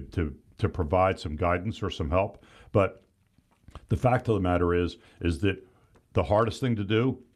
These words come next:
is ask. The easiest thing to do is everything that happens after the ask. So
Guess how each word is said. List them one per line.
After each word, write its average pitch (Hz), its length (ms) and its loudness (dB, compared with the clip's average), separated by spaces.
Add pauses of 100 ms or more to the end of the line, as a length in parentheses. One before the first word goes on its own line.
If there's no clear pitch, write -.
(160)
is 90 180 2
ask. 87 500 -2 (680)
The 92 120 2
easiest 120 500 2
thing 95 160 0
to 90 100 -2
do 87 440 2 (200)
is 87 440 0 (100)
everything 104 380 2
that 90 120 2
happens 85 560 0 (140)
after 90 320 -2
the 78 180 -4
ask. 76 440 -4 (760)
So 90 400 0